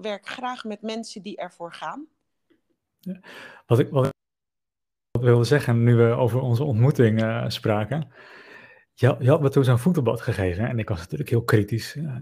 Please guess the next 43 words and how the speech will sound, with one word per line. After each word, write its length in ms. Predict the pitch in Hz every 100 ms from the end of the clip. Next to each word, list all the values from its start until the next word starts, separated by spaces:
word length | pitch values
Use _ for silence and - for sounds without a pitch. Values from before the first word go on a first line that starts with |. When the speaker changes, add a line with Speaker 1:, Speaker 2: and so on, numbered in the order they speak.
| 190
Speaker 2:
ik 120 | 131
dacht, 180 | 120 -
"Ja, 240 | 131 107 - _
ik 80 | -
weet 120 | 120
niet, 140 | 104
hoor. 240 | 117 135 117
Ik 80 | -
heb 80 | 127
nou 140 | 117
al 60 | 110
zoveel 220 | 127 117
dingen 200 | 120 120
gedaan." 400 | 120 120 156 - - - - - - _
Maar 160 | 127
ik 120 | 131 131
was, 420 | 147 - - _ _ _ _ _ _ -
ik 200 | 156 160
was 180 | 135
diezelfde 420 | - 131 156 160 147
middag 240 | 151 117
nog 180 | 127 117
thuis 300 | 160 143 117
en 60 |
ik 80 | 117
had, 180 | 131 147
ik 80 | -
heb 100 | 139
altijd 260 | 131 -
een 60 | 120
hangmat, 500 | 107 139 113 120 135
want 160 | 131 131
dat 120 | 127
is 100 | -
echt 200 | - -
de 80 | 117
beste 300 | 120 - -
plek 220 | 120 151
om 160 | 135
te 120 | 120 147
ontspannen, 460 | 131 - 139 123
vind 180 | 113 104
ik. 180 | 151